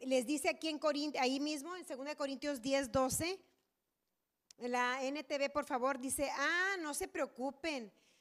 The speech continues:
no nos atreveríamos a decir que somos tan maravillosos como esos hombres". Me encanta porque Pablo es bien sarcástico. Entonces, muchas veces usa el sarcasmo. Y les dice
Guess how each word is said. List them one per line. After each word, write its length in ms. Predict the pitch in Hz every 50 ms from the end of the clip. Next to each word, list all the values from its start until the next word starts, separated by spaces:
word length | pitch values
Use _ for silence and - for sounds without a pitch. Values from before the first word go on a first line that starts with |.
| _ _ _
no 160 | _ 247 277 302
nos 220 | 330 370 370 -
atreveríamos 720 | 359 - - 302 285 277 269 277 294 320 339 359 359 -
a 40 | 370
decir 320 | 294 277 277 - 311 302 262
que 140 | - 320
somos 480 | - - 311 294 302 302 - - - - - _ _
tan 340 | _ 349 349 359 392 392 403
maravillosos 760 | 403 392 370 339 277 294 277 247 285 294 294 294 339 320 - -
como 240 | 311 269 262 262
esos 400 | 262 285 269 - 320 208 - - - -
hombres". 420 | - 262 247 247 233 233 226 226 - - - - - - - _
Me 160 | _ 247 262 262
encanta 720 | 269 262 220 - _ - 311 311 320 330 320 - 403 392 403
porque 320 | 392 320 - - - 247
Pablo 340 | - - 262 247 254 262 302
es 80 | 294 254
bien 260 | 247 269 269 277 262 240 - - -
sarcástico. 1120 | - 311 285 277 - _ _ _ - - - - - - - _ - 262 - _ _ - _ _ _ _ _ _ _ _ _ _ _ _ _ _ _ _ _
Entonces, 840 | - 240 240 226 214 - 247 226 220 226 - - 190 - - - - -
muchas 500 | - 208 233 285 494 523 - - 415 330
veces 360 | 240 226 254 - - 285 254 -
usa 200 | 240 - - 254
el 80 | 233
sarcasmo. 580 | - 269 220 208 - - 214 208 202 220 196 180 - _ _ _ _ _ _ _ _ _ _ _ _ _ _ _ _ _ _ - - _ - - - _ _ _
Y 100 | 262 262
les 220 | 262 262 254 214
dice 520 | 240 269 262 - - 277 240 220 - -